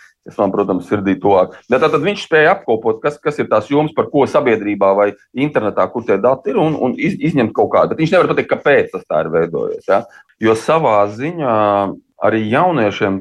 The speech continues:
tas instruments varētu palīdzēt, ā, pat ja viņi sāk ar vienkāršiem jautājumiem, pat ja varbūt ar stulbiem jautājumiem, tas, ā,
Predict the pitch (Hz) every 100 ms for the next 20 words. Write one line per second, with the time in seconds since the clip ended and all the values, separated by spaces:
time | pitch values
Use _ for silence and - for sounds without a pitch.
0 | 95 104 127 135 - 131 104 95 123 101
1 | - 139 139 113 98 92 98 92 92 _
2 | 107 98 139 143 117 110 101 135 120 107
3 | 107 123 120 95 95 95 101 120 160 170
4 | 117 104 101 95 90 95 104 101 98 98
5 | 101 - 147 147 117 104 107 113 120 101
6 | 95 92 - - _ - 120 139 - -
7 | - 104